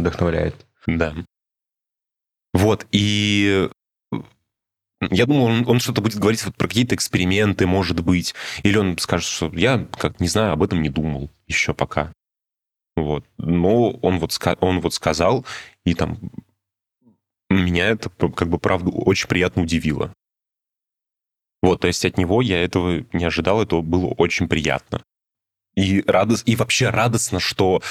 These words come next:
Speaker 2: а, твой коллега, твой однокурсник, м, твой ровесник,
Speaker 1: Мгм.
Speaker 2: э, что тоже немаловажно, а, он задумывается о таких глобальных вещах. И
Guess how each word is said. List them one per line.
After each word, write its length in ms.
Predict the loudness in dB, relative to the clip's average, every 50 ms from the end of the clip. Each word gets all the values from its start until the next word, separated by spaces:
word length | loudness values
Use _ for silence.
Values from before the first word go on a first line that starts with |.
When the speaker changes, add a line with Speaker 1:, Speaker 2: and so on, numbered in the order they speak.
| -12 -12 -12 -4 0
Speaker 2:
а, 240 | 0 2 2 0
твой 240 | -2 0 0 0 0
коллега, 460 | 0 0 0 0 2 2 2 0 0 -2
твой 360 | -2 -2 0 0 0 0 0
однокурсник, 840 | 0 -2 -4 -4 -2 0 0 0 0 0 -2 -2 -2 -2 -2 -6 -10 _ _ _ _ -12 -6
м, 300 | -4 -4 -4 -4 -6 -10 _ -10 -4
твой 220 | 0 2 2 2
ровесник, 680 | 2 0 0 0 0 0 -2 -2 -2 -2 -2 -4 -4 -8 -20 _ _ _ _ _ _ -4 0
Speaker 1:
Мгм. 360 | 2 2 4 4 2 2 0
Speaker 2:
э, 60 | 0
что 140 | 0 0 0
тоже 240 | 0 0 0 0 -2
немаловажно, 640 | -2 0 0 0 0 0 -2 -2 -4 -4 -4 -6 -6 _ _ _ _ _ _
а, 320 | 0 2 2 2 2 0 -4 _ _ _ _ _ _ _ _
он 140 | 0 2 2
задумывается 600 | 2 0 2 4 4 4 4 4 2 0 0 -2
о 40 | -2
таких 280 | -2 -2 0 0 0
глобальных 500 | 2 2 2 2 2 0 0 -2 -2 -2
вещах. 380 | -2 0 0 0 0 0 -2 -4 -10 _ _ _ _ _ _ _ _ _ _ _ _ _ _ _ _ _ _ _ _ _ _ _ _ _ _ _ _ _ _ _ _ _
И 520 | 0 2 2 2 2 2 2 2 0 0